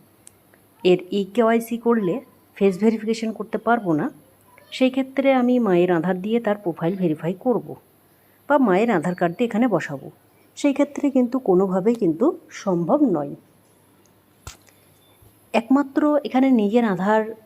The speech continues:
বাচ্চার যদি হয়ে থাকে, সেটাই অ্যাড করা যাবে বাবার আধার কার্ড রিমুভ করে। otherwise এখানে কিন্তু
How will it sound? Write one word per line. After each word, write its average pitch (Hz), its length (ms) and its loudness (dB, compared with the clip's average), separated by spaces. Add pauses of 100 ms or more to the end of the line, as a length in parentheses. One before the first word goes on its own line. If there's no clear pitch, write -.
বাচ্চার 175 380 -4
যদি 180 200 -4
হয়ে 170 220 0
থাকে, 165 320 -4
সেটাই 170 340 0
অ্যাড 156 200 -2
করা 170 220 0
যাবে 170 280 -2
বাবার 151 300 0
আধার 151 240 -6
কার্ড 151 200 -8 (300)
রিমুভ 156 280 2 (140)
করে। 208 180 0 (840)
otherwise 254 640 2
এখানে 190 280 0
কিন্তু 190 360 -2